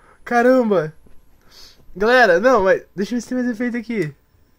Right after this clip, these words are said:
Nossa, olha isso aqui. Mano, eu era, eu era apaixonado. Nossa, buguei todo meu P C. Mano, esse aqui também é bem da hora, velho. Caraca.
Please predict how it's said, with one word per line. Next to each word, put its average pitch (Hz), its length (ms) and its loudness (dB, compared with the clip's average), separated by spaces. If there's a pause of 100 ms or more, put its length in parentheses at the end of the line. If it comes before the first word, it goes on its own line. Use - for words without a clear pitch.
(1400)
Nossa, 160 380 -4
olha 175 140 -4
isso 196 120 -10
aqui. 185 220 -6 (1400)
Mano, 185 160 -4
eu 190 60 2
era, 202 260 4
eu 180 100 -2
era 202 160 4
apaixonado. 202 500 -4
Nossa, 143 760 -4
buguei 143 180 -16
todo 156 220 -16
meu 139 100 -14
P 143 120 -14
C. 135 260 -16 (1600)
Mano, 180 140 -2
esse 175 160 -6
aqui 185 220 -2
também 180 240 -6
é - 20 -8
bem 180 160 -4
da 185 160 -4
hora, 147 340 -2
velho. 127 320 -8 (800)
Caraca. 160 600 -6